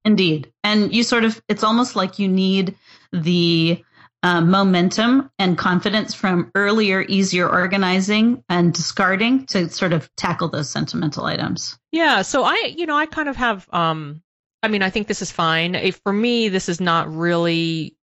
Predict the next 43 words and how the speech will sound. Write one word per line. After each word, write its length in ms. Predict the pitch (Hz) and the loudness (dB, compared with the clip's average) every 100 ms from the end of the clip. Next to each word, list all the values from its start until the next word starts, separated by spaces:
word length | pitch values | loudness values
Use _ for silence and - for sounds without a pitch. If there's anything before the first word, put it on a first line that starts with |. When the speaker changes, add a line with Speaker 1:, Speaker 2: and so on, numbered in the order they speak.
| - | -8
Speaker 2:
an 140 | 165 | -4
issue 280 | 170 - 233 | -4 -2 -2
'cause 200 | 214 190 | -2 -2
I 100 | 180 | 0
don't 160 | 185 151 | -2 -4
have, 560 | 190 175 170 151 - _ _ _ _ | -2 0 0 -4 -10 _ _ _ _
like, 180 | 196 175 | -4 0
I, 120 | 185 185 | 0 0
I 140 | 190 208 | 0 -2
actually, 340 | - 190 170 | -4 -6 -4
you 260 | 156 170 190 | -4 -6 -6
know 120 | 175 | -6
me, 100 | 156 | -4
I 120 | 143 | -2
like 180 | 151 - | -2 -4
clothes, 420 | - 185 147 147 | -4 -2 0 -2
but 140 | - 160 | -4 -4
I'm 160 | 170 - | -6 -8
pretty 800 | - - 180 190 180 175 165 - _ 170 | -12 -6 -4 -2 -2 -4 -8 -14 _ -10
minimal 500 | 160 160 180 208 226 | -4 -2 0 2 2
<laughs> 0 | |
with 280 | 247 311 | 2 0
my 120 | 233 214 | -2 -4
stuff. 380 | - 180 196 | -2 -2 -2
So 340 | - 196 175 165 _ _ _ 190 | -2 -2 0 -2 _ _ _ -4
I 80 | |
don't 180 | 220 233 | -4 -4
have 420 | - 202 190 156 - _ | -6 -4 -4 -6 -16 _
stuff 280 | - 175 - | -10 -6 -6
in 80 | 147 | -8
storage. 540 | - 165 139 110 - - | -8 -6 -4 -6 -8 -6
I 80 | 156 | -4
just 160 | 170 | -2
have 160 | - 147 | -4 -4
what's 280 | 143 151 - | -2 -4 -4
in 60 | |
my 140 | 160 151 | -6 -6
closet 320 | - 151 147 | -4 -4 -4
and 100 | 147 | -8
that's 140 | 143 | -8
what 100 | 160 | -4
I 60 | 160 | -2
have. 340 | 156 160 202 | 0 -2 -4